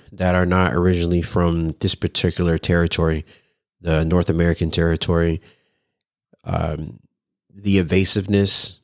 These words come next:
the, it's the disease, the evasiveness based on their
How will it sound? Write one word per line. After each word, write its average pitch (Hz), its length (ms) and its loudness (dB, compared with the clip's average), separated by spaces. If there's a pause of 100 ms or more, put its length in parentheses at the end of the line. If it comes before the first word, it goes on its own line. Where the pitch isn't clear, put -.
(240)
the, 85 420 -4
it's 80 260 -2
the 95 140 0
disease, 92 640 -2
the 90 120 -2
evasiveness 87 920 -2
based 87 340 -2
on 82 220 -2
their 85 420 -2